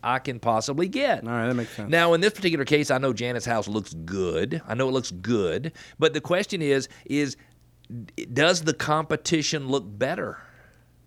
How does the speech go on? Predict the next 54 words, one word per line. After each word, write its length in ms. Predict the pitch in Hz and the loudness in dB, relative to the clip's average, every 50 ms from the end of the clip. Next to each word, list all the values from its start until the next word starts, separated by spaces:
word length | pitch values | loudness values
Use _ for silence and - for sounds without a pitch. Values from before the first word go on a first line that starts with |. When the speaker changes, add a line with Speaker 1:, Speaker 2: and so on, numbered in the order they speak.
| _ _ _ _ _ _ _ _ _ _ _ _ _ _ _ _ - | _ _ _ _ _ _ _ _ _ _ _ _ _ _ _ _ -4
Speaker 1:
Does 260 | 110 131 139 160 160 | 0 2 2 2 2
the 80 | 147 160 | 0 -4
competition 480 | - 151 156 151 135 135 147 135 139 143 | -2 0 0 0 0 0 -2 -2 -2 -2
look 100 | 139 139 | -2 2
better? 240 | 139 160 156 127 110 | 2 2 4 2 2
So 160 | - 135 123 | 2 0 0
compare 340 | - 127 - 139 147 143 135 | 0 0 2 4 4 4 4
the 200 | 113 110 98 - - | 2 -2 -4 -2 2
exterior 540 | - 156 175 - - 196 185 170 156 147 143 | 2 2 2 2 2 4 4 4 6 4 4
of 100 | 135 113 | 2 2
the 60 | 120 | 0
home 280 | 113 127 127 127 127 - | -2 -2 -2 -2 -2 -4
and 120 | - 104 107 | -6 -8 -6
the 180 | 98 78 120 | -6 -4 -2
interior 380 | 139 165 165 - 170 156 151 143 | -2 -2 -2 0 2 4 4 2
of 80 | 127 120 | 2 -2
your 100 | 117 113 | -2 0
home 280 | 123 127 123 120 117 - - - - - - _ | 0 0 0 -2 -4 -8 -16 -20 -20 -20 -8 _
to 120 | - 135 | 0 2
all 280 | 131 120 123 135 151 151 | 4 6 6 8 8 6
of 80 | 131 104 | 4 0
the 80 | 107 | -4
competition. 680 | - - 120 113 101 - - - 156 185 - - 175 160 - | -2 0 0 0 -2 -4 0 2 2 2 2 0 -4 -6 -2
Also 520 | - 139 151 175 208 254 269 - 226 202 170 | 2 4 4 6 6 4 4 4 2 2 2
compare 340 | - 156 127 139 151 151 147 | 0 -4 0 2 2 2 2
the 160 | 139 131 117 | 2 2 0
exterior 520 | 139 143 - - 151 147 147 143 139 135 | 0 -2 0 0 0 2 2 2 0 0
and 180 | 98 127 127 135 | -2 -2 -4 -4
interior 420 | 143 135 - 151 147 139 127 127 | -6 -4 -2 0 0 2 2 2
of 80 | 127 113 | 4 2
the 80 | 127 | 2
home 260 | 117 131 135 131 131 123 - - - - _ | 4 4 2 2 0 -4 -10 -18 -20 -8 _
to 180 | - 143 147 | 4 4 6
all 180 | 120 135 135 139 | 6 6 6 4
of 80 | 131 113 | 4 2
the 80 | 120 | 0
recent 320 | 117 127 127 123 135 131 123 | 2 2 2 0 -2 -4 0
sales. 340 | - 180 196 190 160 120 | 0 2 2 2 0 -2
Do 120 | 107 104 120 | -2 -2 0
you 160 | 113 113 113 | 2 2 2
look 180 | 110 110 80 92 | 2 0 0 2
better? 240 | 123 135 143 147 | 2 4 4 2
Do 140 | 131 117 123 | 0 0 0
you 120 | 117 120 107 | 0 2 0
look 140 | 110 - | 0 0
worse? 300 | - 123 165 180 156 127 | 0 0 2 2 2 0
Because 280 | - 117 110 - 127 110 | -2 -4 -2 -2 -2 0
if 220 | - 135 156 160 175 | 2 0 0 0 0
you 140 | 180 190 180 | -4 -4 -4
start 300 | - - 175 160 139 127 | -2 0 0 0 0 0
digging 340 | 147 156 151 143 147 143 | 0 0 0 -2 -4 -4
into 240 | 143 143 135 - 131 | -4 -4 -4 -4 -2
these 220 | 123 123 117 107 113 | -2 -2 -2 -2 -2
numbers, 420 | 120 135 151 151 135 123 113 | -2 -2 0 2 0 0 0